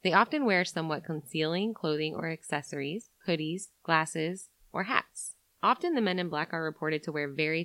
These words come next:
thick wraparound sunglasses. Could they be catching on to our suspicions and the differences that we see from that of regular humans, particularly in their eyes? Perhaps they are one and the same, with different jobs to perform,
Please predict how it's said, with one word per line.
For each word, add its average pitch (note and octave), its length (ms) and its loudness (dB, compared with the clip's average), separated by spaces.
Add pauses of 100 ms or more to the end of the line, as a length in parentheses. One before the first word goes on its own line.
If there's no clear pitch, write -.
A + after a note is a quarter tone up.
thick D3 260 -2
wraparound C#3+ 560 -4
sunglasses. C3+ 760 -4 (380)
Could F#3 140 -2
they G#3+ 80 6
be B3 120 -2
catching A#3 360 -2
on D#3 180 -2
to F#3 100 -6
our E3 120 -2
suspicions F#3+ 760 -6
and F3 140 -2
the D3+ 60 -4
differences D3+ 520 -8
that B2+ 140 -6
we D3+ 120 -4
see D3+ 280 -8
from D3+ 180 -6
that C#3 180 -4
of C#3 120 -8
regular C#3 460 -6
humans, D#3 460 -6 (300)
particularly D3 960 -2
in C#3+ 160 -6
their C3 260 -10
eyes? C3+ 480 -4 (800)
Perhaps G#3+ 640 2
they F3+ 180 -2
are E3+ 220 0
one C#3+ 200 -6
and D#3 140 -6
the F3 60 -4
same, A2+ 420 -6 (220)
with E3 180 -4
different D#3+ 380 -4
jobs A3+ 380 2
to - 100 -10
perform, C3+ 640 -8